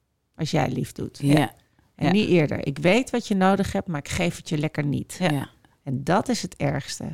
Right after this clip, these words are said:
Speaker 1: Nou, ja, dat is het ergste.
Speaker 3: Ja.
Speaker 1: Dan, dan hou je iets...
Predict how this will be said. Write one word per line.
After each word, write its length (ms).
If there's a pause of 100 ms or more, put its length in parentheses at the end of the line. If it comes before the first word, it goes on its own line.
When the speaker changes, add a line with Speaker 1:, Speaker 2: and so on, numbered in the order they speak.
(200)
Speaker 1:
Nou, 340 (260)
ja, 380
dat 120
is 80
het 100
ergste. 460 (200)
Speaker 3:
Ja. 220 (260)
Speaker 1:
Dan, 280
dan 280
hou 300
je 120
iets... 320